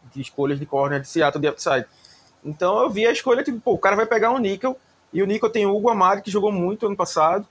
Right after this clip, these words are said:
tem um projeto do Marquis Blair aí, né, que, que eu não sei nem se o Marquis Blair tá com tanta moral que vá tomar essa vaga do Amadi, que eu acho que seria um, um absurdo. Mas tudo pode acontecer.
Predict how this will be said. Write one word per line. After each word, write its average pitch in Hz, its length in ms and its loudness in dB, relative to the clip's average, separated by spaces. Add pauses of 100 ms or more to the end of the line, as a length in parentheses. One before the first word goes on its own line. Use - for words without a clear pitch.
(500)
tem 170 120 2
um 196 60 -4
projeto 196 500 2
do 202 120 -2
Marquis 202 340 -4
Blair 151 460 2 (100)
aí, 139 500 0 (520)
né, 135 160 -8
que, 147 320 -6
que 170 100 -2
eu 180 60 2
não 190 80 -2
sei 196 120 0
nem 190 120 0
se 214 80 -10
o 220 40 -8
Marquis 226 300 -4
Blair 196 160 0
tá 190 100 -2
com 185 100 -6
tanta 202 180 -6
moral 185 260 0
que 214 260 -2 (160)
vá 143 200 0
tomar 180 240 0
essa 185 120 -4
vaga 180 200 0
do 196 100 0
Amadi, 165 280 0
que - 60 -6
eu 151 40 2
acho 147 100 -6
que - 60 -20
seria 151 200 -4
um, 165 180 -8 (240)
um 139 80 -4
absurdo. 151 480 -2 (880)
Mas 135 160 -6
tudo 151 120 -10
pode 170 160 0
acontecer. 165 540 -2